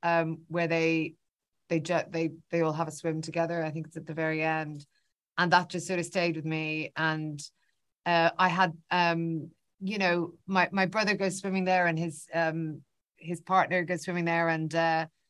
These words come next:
and he took, he took me there, and, and, and there, there was just this moment where I was watching, um, this group of women in the water just having a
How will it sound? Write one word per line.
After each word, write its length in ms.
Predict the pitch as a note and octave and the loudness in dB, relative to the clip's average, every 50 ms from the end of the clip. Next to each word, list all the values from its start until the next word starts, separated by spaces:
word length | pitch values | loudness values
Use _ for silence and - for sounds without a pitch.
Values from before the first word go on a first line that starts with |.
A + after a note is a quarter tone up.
| _ _ _ _ _ _ _ _ _ _ _ _ _ - | _ _ _ _ _ _ _ _ _ _ _ _ _ 0
and 120 | - G3+ G#3 | 0 2 2
he 60 | G#3 | 0
took, 220 | - - B3 B3 | 0 0 0 0
he 160 | - A3 A3+ - | 0 -2 -4 0
took 160 | C4 C#4 - | -2 -2 0
me 80 | A#3+ | 0
there, 240 | A3+ A#3+ A#3+ A#3 A3+ | 2 4 6 6 6
and, 220 | A3 G3 G3+ G3 G3+ | 6 4 0 -2 -2
and, 300 | - G3 G3 G3 F#3+ - | -2 0 0 0 -2 -2
and 160 | F#3 G3 F#3+ G3+ | -2 -2 0 2
there, 160 | G3 G3 F#3+ | 0 0 0
there 100 | G3 G#3 | -2 -4
was 80 | G3 - | -4 -4
just 160 | A3 - - | -8 -8 -8
this 140 | A3 F#3+ - | -10 -6 -2
moment 320 | G#3+ G#3 G#3 G3+ G3 E3 | 0 0 2 0 0 2
where 140 | F#3 F3 F3+ | 4 4 4
I 20 | |
was 100 | F#3 F3 | 4 4
watching, 520 | F3 G3 F#3+ F3+ - - G3 F3+ F3 F3 - - | 4 2 2 2 0 -2 -2 -2 -2 -2 -2 0
um, 320 | F3 F3 F3 E3+ E3+ E3+ | 2 2 2 2 0 -2
this 160 | D3+ F3+ - | -4 -6 -4
group 200 | - - F#3 E3 | -2 -2 -2 0
of 60 | F3+ | 0
women 280 | F#3 F#3+ F3+ F3+ E3+ E3+ | 0 0 0 0 0 -2
in 120 | D#3+ E3 | -2 -2
the 60 | E3+ E3+ | -2 -2
water 380 | F3 F3 F3+ F3+ F3 F3 E3 | 0 0 0 0 0 -2 -4
just 220 | D3+ D#3+ F3 - - | -4 -4 -6 -4 -2
having 220 | F#3+ F#3 G3 F3+ | -2 -2 -2 -2
a 80 | E3 | -6